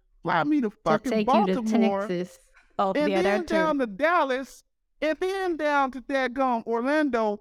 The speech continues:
Speaker 1: and charge me fucking four hundred and seventy-eight dollars. That don't, that makes absolutely no sense to me. And then y'all got the technical issues, technology issues,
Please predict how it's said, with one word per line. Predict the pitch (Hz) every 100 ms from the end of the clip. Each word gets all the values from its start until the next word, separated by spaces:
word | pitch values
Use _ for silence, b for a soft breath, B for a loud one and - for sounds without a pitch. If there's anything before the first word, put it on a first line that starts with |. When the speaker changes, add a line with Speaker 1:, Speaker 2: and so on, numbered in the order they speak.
| -
Speaker 1:
and | 302 320
charge | - 330 339 277
me | 311 302
fucking | 262 - 302 262
four | 302 285
hundred | 285 285 254
and | 233 -
seventy-eight | - 302 254 262 262 226
dollars. | 254 247 208 185 - _ _ _ _ _ _ _ _
That | 226 208
don't, | 440 403 392
that | 339 294
makes | 294 302 247 _
absolutely | 277 302 311 - 302 277 247 262 240 240
no | 226 226 226
sense | - - 302 339 -
to | 240
me. | 202 156 - _
And | 226 262
then | 302 277 175
y'all | 175 214 240 269
got | 262 269 -
the |
technical | - 294 277 269 285 -
issues, | 285 294 302 302 302 _ _ -
technology | 269 269 294 294 269 302 302
issues, | 302 320 320